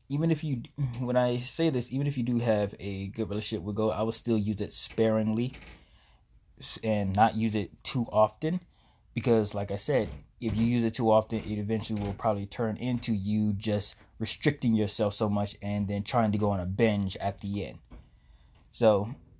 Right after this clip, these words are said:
<clears throat> saying, so having said that, people who use it for general health, you know, this is, these are the people who can use it for possibly religious reasons, cultural reasons.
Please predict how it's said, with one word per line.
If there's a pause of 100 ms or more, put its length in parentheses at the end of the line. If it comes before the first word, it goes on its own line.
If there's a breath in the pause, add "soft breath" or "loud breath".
<clears throat>
saying, (120)
so
having
said
that, (520 soft breath)
people
who (840 loud breath)
use
it
for
general
health, (400)
you
know,
this
is,
these
are
the
people
who
can
use
it
for
possibly
religious
reasons, (320 loud breath)
cultural
reasons.